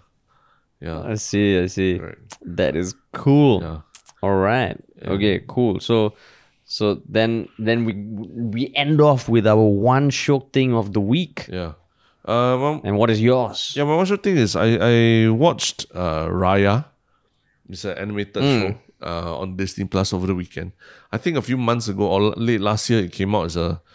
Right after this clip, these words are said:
Speaker 1: as a, uh, you know, as a movie, but, you know, obviously covid, so no one actually watched it. But, um, it actually is, uh,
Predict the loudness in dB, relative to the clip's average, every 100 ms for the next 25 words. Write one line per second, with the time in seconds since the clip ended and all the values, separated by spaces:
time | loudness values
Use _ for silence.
0 | -20 -20 _ -6 -2 0 0 0 -2 -4
1 | -4 -8 -10 -14 -18 -20 -18 -16 -18 -12
2 | -2 0 2 0 -2 0 0 0 -2 0
3 | -2 -4 -12 -8 -2 0 -2 -6 -8 -2
4 | -2 0 -2 0 0 2 0 0 0 0
5 | 0 -2 -4 -2 0 0 -2 -6 -6 -6
6 | _ -20 -20 -20 -20 -4 0 2 0 0
7 | -2 0 2 2 2 4 4 0 -2 2
8 | 4 4 2 2 4 4 2 0